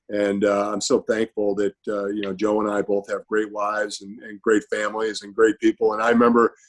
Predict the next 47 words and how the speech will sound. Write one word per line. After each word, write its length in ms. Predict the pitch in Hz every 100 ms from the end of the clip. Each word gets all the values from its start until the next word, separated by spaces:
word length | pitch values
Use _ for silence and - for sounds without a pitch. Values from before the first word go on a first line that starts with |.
| _
when 140 | 127 113
the 80 | 104
triplets 460 | 123 120 123 -
were 80 | 113
born, 520 | 95 110 110 113 110
and 240 | 98 95 95 - -
Joe 240 | 120 117
was 180 | 110 101
just 160 | 98 -
so 220 | 113 110
excited. 580 | 101 - 104 104 107 98
And 160 | 95 _ _ _
now 260 | 110 110 107
I 60 | 98
see 300 | - 117 104
they're 200 | 104 104
all 320 | 107 104 - _
graduating 640 | - 107 107 110 107 107 98
from 160 | 98
college 460 | 92 101 104 107 95
or 100 | 98
out 160 | 107 104
of 80 |
college 480 | - 101 104 107 -
now, 360 | 104 104 104 104
and, 140 | 95 _ - - -
and 240 | 104 101 104
they're 140 | 104
all 140 | 110
involved 360 | 101 104 107 101
in 120 | 98
music 480 | 98 110 107 107 104
and 80 | 101
all 140 | 104
kinds 320 | - 107 104 101
of 80 |
different 340 | 101 104 101 92
things 380 | 104 101 101 -
and 80 | 90
dance. 480 | 101 101 101 98
And 140 | 98 98
it's 160 | -
just 180 | 104 -
so 160 | 123 110
cool 320 | - 120 107
to 80 | 101
see 420 | - 117 110